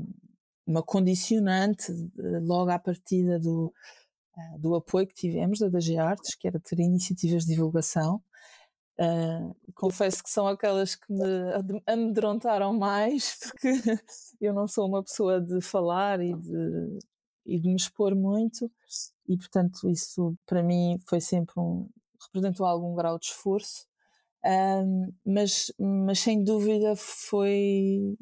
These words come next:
foram fantásticas. Ah, e, e logo pela primeira, que foi,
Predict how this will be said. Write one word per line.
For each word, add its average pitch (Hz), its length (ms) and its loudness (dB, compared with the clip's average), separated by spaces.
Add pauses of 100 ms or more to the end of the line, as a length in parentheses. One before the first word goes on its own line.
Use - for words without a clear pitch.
(500)
foram 190 360 0
fantásticas. 180 920 -2 (520)
Ah, 175 600 2
e, - 60 -6
e 185 520 -8
logo 202 260 0
pela 208 240 -2
primeira, 208 600 -2
que - 140 -12
foi, 190 460 0